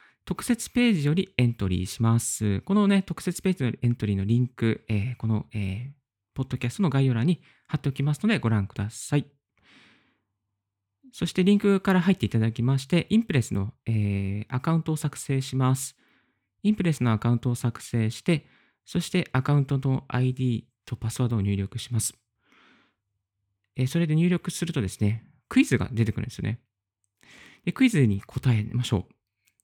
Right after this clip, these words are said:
えっと、この絵本に書かれている内容に関するクイズがあるので、それに答えてください。クイズに答えた後にピーディーエフのダウンロードのリンクが届きます。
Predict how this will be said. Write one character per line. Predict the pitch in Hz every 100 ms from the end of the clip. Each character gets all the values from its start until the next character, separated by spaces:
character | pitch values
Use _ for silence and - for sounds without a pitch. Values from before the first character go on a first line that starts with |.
| _ _ _ _ _ _ _ _ _
え | 160
っ |
と、 | 165 156
こ | - 170
の | 170 - -
絵 | 139
本 | 156 175
に | 123
書 | -
か | 139
れ | 123
て | 104
い |
る | 104
内 | 110 113
容 | 113
に | 113
関 | 135 135
す | 113
る | 98
ク | - 202
イ |
ズ | 135 101
が | - _
あ | 123
る | 117
の | 113
で、 | 120 - _ _
そ | -
れ | 180
に | 165
答 | - 131 143 139
え |
て | -
く | - -
だ | 120
さ | -
い。 | - _ _ _ - - _ _ -
ク | 233
イ |
ズ | 208
に | 190
答 | 180 180
え | 170
た | 165
後 | 160 -
に | 175 185
ピ | 143
ー | 123
デ |
ィ | 123
ー |
エ |
フ | 123
の | 113 127
ダ | 110
ウ | 110
ン | 113
ロ |
ー | 107
ド | 107
の | 151
リ | 113 104
ン |
ク | - 107
が | 160
届 | - 120 110
き | 117
ま | 120
す。 | 123